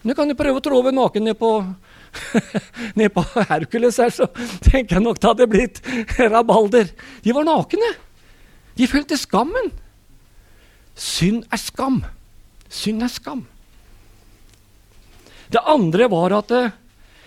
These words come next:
i stedet for å bli lik Gud, slik Satan sa de skulle bli, ble de i stedet redd for Gud, og forsøkte å gjemme seg for ham. Det står at Adam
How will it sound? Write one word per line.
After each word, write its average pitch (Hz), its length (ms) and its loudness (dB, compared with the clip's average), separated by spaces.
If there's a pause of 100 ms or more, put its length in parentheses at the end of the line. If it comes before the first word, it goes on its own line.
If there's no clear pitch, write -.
(180)
i 254 80 0
stedet 196 400 2
for 202 160 0
å 233 80 4
bli 262 160 -2
lik 226 400 0
Gud, 254 240 2
slik 226 240 -4
Satan 160 480 0
sa 175 240 -4
de 220 80 -4
skulle 233 320 -4
bli, 254 300 -4 (640)
ble 196 160 -2
de 240 80 -4
i 254 80 -2
stedet 196 400 0 (320)
redd 240 320 4
for 339 160 0
Gud, 330 320 -2 (1040)
og 165 160 -4
forsøkte 202 480 0
å 220 160 -8
gjemme 185 240 0
seg 220 240 -6
for 269 160 -8
ham. 330 240 -6 (1500)
Det 226 120 -2
står 208 340 -2
at 240 100 -10
Adam 214 540 -2